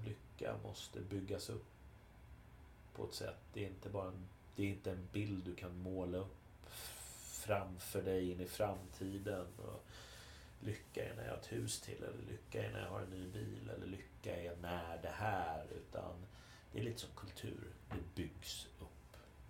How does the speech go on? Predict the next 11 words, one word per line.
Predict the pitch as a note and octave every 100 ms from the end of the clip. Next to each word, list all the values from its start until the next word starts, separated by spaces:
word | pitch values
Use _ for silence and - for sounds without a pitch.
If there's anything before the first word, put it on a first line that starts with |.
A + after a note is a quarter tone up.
| - - - - - - - -
underifrån | E2 D#2+ D#2+ - G#2+ F2+ E2+
eller | E2+ E2
inifrån, | - F2 F2+ - - - - -
så | -
att | -
säga. | - - G2+ - - - - - - - - - - -
Man | F#2+ -
implementerar | G#2 F2 - F#2+ F#2+ - - - -
inte | - - - -
kultur, | - - G2+ F#2+
man | -